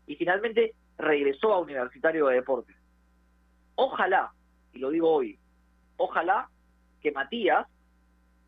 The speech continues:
no corra con la misma suerte. Ojalá que no. Porque si no, son futbolistas jóvenes que se terminan desperdiciando. El mismo Vilca,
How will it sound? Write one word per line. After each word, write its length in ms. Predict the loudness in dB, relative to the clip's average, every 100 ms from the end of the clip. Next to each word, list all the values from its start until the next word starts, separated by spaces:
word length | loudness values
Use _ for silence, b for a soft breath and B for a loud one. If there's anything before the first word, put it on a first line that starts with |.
| _
no 120 | -6 -2
corra 280 | 0 0
con 100 | 0
la 80 | 0
misma 240 | -2 -4 -6
suerte. 360 | -6 -8 -10 _ _ _ _ _ -6
Ojalá 340 | -4 0 0
que 100 | -2
no. 180 | -4 -6 _ _ _ _ _ -4
Porque 180 | -2 -2
si 100 | -2
no, 140 | -2
son 120 | 0
futbolistas 420 | 2 2 0 -2
jóvenes 420 | 0 0 0 -2 -10 _ _ _ -4
que 100 | -2
se 120 | 0
terminan 340 | -2 0 -2
desperdiciando. 800 | -2 -2 -4 -4 -2 -2 -2 -10 -12 _ _ _ -6
El 120 | -4
mismo 240 | -2 0
Vilca, 460 | 0 0 0 -2 -4